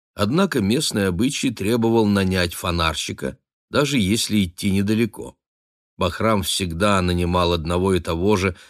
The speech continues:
сопровождающего по имени Апу, известного своей удивительной способностью возникать в нужный момент. И еще он, похоже, обладал сверхъестественным воздействием,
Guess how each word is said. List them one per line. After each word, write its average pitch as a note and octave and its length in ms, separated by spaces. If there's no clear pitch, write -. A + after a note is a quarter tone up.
сопровождающего F#2 1200
по F2+ 180
имени F#2+ 540
Апу, G#2+ 580
известного A#2 640
своей A#2 440
удивительной G#2 720
способностью G#2+ 880
возникать F#2+ 580
в G2 80
нужный G#2+ 400
момент. G#2 580
И F2 100
еще F2 380
он, A2+ 180
похоже, G2+ 460
обладал F#2+ 580
сверхъестественным G2 1300
воздействием, F#2+ 920